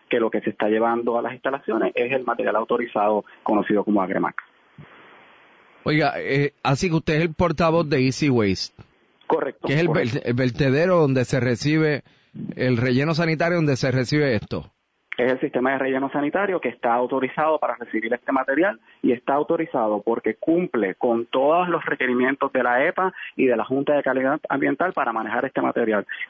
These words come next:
Speaker 1: Rubén, no sé si sabes, pero en
Speaker 2: ¿Quién?
Speaker 1: Puerto Rico existen muchos otros, ¿verdad?, vertederos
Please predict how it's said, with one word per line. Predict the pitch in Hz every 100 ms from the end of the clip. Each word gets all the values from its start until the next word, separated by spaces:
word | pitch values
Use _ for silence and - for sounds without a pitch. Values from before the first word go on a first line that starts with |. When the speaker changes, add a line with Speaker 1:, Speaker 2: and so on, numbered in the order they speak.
| -
Speaker 1:
Rubén, | 131 147
no | 139
sé | 135
si | 131
sabes, | 151 175 160 127
pero | - 113 107 107
en | 120
Speaker 2:
¿Quién? | 110 156
Speaker 1:
Puerto | -
Rico | - 127
existen | 143 - 156 147 120 110 -
muchos | 120 139 147 160 - _ -
otros, | 139 151 139
¿verdad?, | 127 139
vertederos | 135 131 131 135 147 131